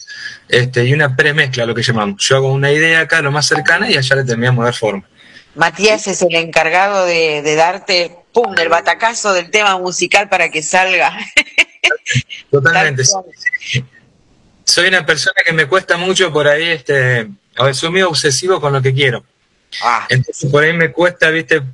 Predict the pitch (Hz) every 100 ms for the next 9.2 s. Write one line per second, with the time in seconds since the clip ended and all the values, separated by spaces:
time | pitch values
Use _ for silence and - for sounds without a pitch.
0 | _ - 120 120 117 113 107 104 101 -
1 | - 123 139 139 139 101 - _ - 127
2 | 170 143 147 151 143 131 131 120 98 -
3 | - - - 123 131 131 123 123 117 -
4 | _ _ 131 131 165 160 151 151 135 143
5 | 143 151 165 156 147 160 147 139 139 143
6 | 165 185 190 165 139 127 123 117 113 110
7 | 110 - - 143 147 135 135 135 151 139
8 | 143 143 127 127 127 135 147 135 127 135
9 | 131 123